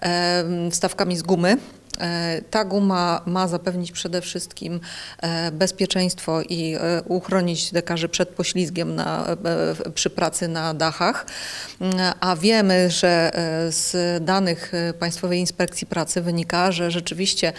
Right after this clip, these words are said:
ponad pięćdziesiąt procent najcięższych przypadków, e, wypadków przy pracy w branży budowlanej to są właśnie wypadki przy pracy na wysokości i, i na dachach. W związku z tym uznaliśmy to za jedną z takich kluczowych rzeczy.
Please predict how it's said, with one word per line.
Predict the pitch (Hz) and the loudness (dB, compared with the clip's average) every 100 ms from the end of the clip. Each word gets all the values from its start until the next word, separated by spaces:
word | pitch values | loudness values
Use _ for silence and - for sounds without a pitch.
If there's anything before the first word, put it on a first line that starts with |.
| - - - - | -8 -14 -16 0
ponad | 196 233 233 | 4 4 4
pięćdziesiąt | 220 220 208 202 | 0 0 0 -2
procent | - 170 165 175 170 | 0 -2 0 -4 -2
najcięższych | 185 180 208 208 - - | 0 2 2 2 0 -4
przypadków, | - 185 180 - - 175 - - | -8 -4 -4 -4 -6 -6 -6 -6
e, | 175 175 175 170 165 | -4 -2 -2 -2 -2
wypadków | 175 196 196 180 - | -2 -2 -4 -6 -8
przy | - | -6
pracy | - 185 185 180 | 0 0 0 -2
w | |
branży | 170 185 180 | 2 2 2
budowlanej | 170 180 175 165 170 208 | 0 0 0 0 2 0
to | 208 196 180 | 2 2 2
są | 208 185 | 2 2
właśnie | 165 190 - 190 | 2 2 2 0
wypadki | 156 175 - 185 180 | 0 -2 -4 -6 -6
przy | - - | -4 -6
pracy | - 175 175 | -6 -6 -4
na | 175 | -2
wysokości | 170 180 - 170 - 220 208 | -2 -2 0 -2 0 0 0
i, | 180 - 180 170 | -4 -2 -4 -2
i | 180 | -2
na | 175 | -2
dachach. | 160 151 185 196 - - - - - | -2 -2 0 -2 -4 -10 -10 -10 -8
W | - | -2
związku | 202 196 | 0 0
z | 202 | 0
tym | 208 208 196 | 2 2 2
uznaliśmy | 190 190 190 190 190 | 0 2 2 2 0
to | 175 | 0
za | 190 | 2
jedną | 185 185 185 | 2 0 -2
z | - | -2
takich | 185 190 - | -2 -4 -2
kluczowych | 190 - 185 165 | 0 2 2 0
rzeczy. | 165 156 - 208 | -4 -4 0 0